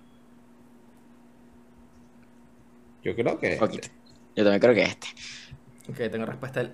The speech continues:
Speaker 3: admin. Ay, cuño.
Speaker 2: <laughs>
Speaker 3: Y tengo respuesta del SOS. ¿Qué dices tú, SOS?
Speaker 1: Super Mario World two, Yoshi Island.
Speaker 2: Ya,
Speaker 3: Ok,
Speaker 2: claro.
Speaker 3: ¿qué dices tú, admin?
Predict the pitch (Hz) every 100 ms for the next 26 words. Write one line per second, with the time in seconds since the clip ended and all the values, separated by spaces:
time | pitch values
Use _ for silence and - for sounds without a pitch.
0 | - 123 127 156 170 190 - - - -
1 | - - 139 120 120 107 - - - -
2 | - - - - - - - - - 165
3 | 170 - - - - - - - - -
4 | 127 117 120 131 123 127 131 226 247 -
5 | - - - - - - - - - -
6 | - - 170 175 175 190 - - 185 165
7 | 135 135 175 - - - - - - -
8 | - - - - 147 131 131 127 127 127
9 | 143 139 147 156 156 - - 156 175 190
10 | - 123 123 117 139 131 127 113 101 98
11 | 104 - - - - - - 67 82 110
12 | - 139 131 147 - 156 143 135 127 113